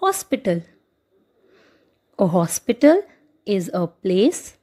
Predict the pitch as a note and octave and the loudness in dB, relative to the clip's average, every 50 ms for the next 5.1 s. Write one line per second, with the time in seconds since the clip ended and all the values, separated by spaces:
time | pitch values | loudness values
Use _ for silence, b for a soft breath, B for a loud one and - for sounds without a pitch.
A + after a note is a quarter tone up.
0 | _ _ _ _ _ _ _ _ _ _ _ _ _ _ _ _ - A#3 C4+ D#4 | _ _ _ _ _ _ _ _ _ _ _ _ _ _ _ _ -2 2 4 4
1 | E4+ F#4 F#4+ F4 B3 G3+ F#3 F3 F#3 F3 F3 F3+ F3+ G#3 D4 E4 - _ _ _ | 4 4 4 2 2 0 -2 -4 -6 -4 -2 0 0 0 0 -2 -4 _ _ _
2 | _ _ _ _ _ - G#3 G#3 B3+ D4+ D4 F#4 F#4 C4+ G#3 G3 G3 - - - | _ _ _ _ _ -10 -4 0 0 2 2 4 2 2 2 0 -4 -6 -8 -8
3 | F#3 F3 E3+ E3 F3 F3+ - - - - E4+ G#3 - - _ - _ _ _ _ | -6 -6 -4 -4 -6 -6 -8 -8 -4 -2 -2 -2 -2 -4 _ -20 _ _ _ _
4 | _ _ _ _ _ _ _ _ - G#3+ A3 B3 A#3 F#3+ F3 F3+ - - - - | _ _ _ _ _ _ _ _ -6 -2 0 0 2 0 0 -4 -6 -10 -10 -12
5 | - | -14